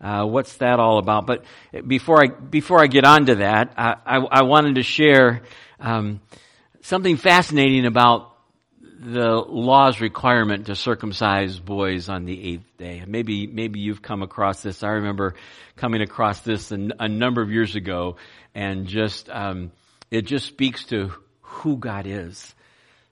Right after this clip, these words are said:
So, uh, why circumcision on the eighth day? Uh,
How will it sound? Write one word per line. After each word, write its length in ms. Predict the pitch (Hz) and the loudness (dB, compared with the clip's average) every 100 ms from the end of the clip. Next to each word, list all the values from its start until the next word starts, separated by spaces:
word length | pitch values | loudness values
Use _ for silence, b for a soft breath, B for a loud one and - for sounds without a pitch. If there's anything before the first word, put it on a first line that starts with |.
| _ | _
So, 540 | - 135 123 117 - b b 135 | -2 2 2 2 -6 b b -12
uh, 160 | 123 | -10
why 600 | - 147 180 214 226 247 | -6 -6 -4 -4 -2 -4
circumcision 840 | 220 - 226 208 165 - 190 185 165 | -4 -2 -2 -2 -6 -6 -4 -2 0
on 160 | 160 | 0
the 160 | 151 151 | 0 0
eighth 320 | 151 143 104 | 2 2 0
day? 440 | 113 113 95 90 - | 0 0 0 -6 -10
Uh, 340 | 120 120 117 | -4 -2 -2